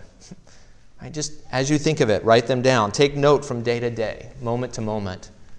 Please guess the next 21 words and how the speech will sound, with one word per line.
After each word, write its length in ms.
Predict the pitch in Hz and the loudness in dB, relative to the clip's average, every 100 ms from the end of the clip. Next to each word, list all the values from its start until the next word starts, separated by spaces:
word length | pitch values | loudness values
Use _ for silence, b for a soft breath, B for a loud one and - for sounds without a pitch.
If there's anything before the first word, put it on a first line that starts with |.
| b - | b -14
What 40 | 147 | -10
do 60 | 139 | -6
I 40 | |
want 440 | 123 117 117 - - | -4 -4 -6 -12 -14
right 200 | - 98 | -6 -6
now? 360 | 92 92 85 92 - B B B B - | -4 -8 -8 -10 -14 B B B B -6
Uh, 160 | 110 104 | -4 -2
especially 480 | 131 - 214 - 170 | -2 4 4 4 2
when 160 | 139 | 2
you're 100 | 120 | 0
angry 680 | 110 127 156 170 185 180 175 - - - | -2 -4 -2 0 0 -2 -8 -14 -20 -12
or 100 | - | -6
sad 680 | - 139 143 151 156 156 156 - - | -2 2 4 6 4 2 -2 -12 -10
or 100 | - | -6
scared 800 | - - 147 175 190 202 185 - - | -6 -2 0 0 -2 -4 -8 -16 -12
or 120 | - | -6
sinning, 520 | 98 - 147 165 196 - B B B B B B B B - | -2 2 4 4 0 -4 B B B B B B B B -14
especially 420 | - - 165 185 | 2 4 6 4
when 160 | 156 135 | 4 2
conflict 520 | - 165 180 180 180 | 2 4 4 2 -2
happens 640 | - 165 170 220 240 214 | 2 2 2 0 -2 -8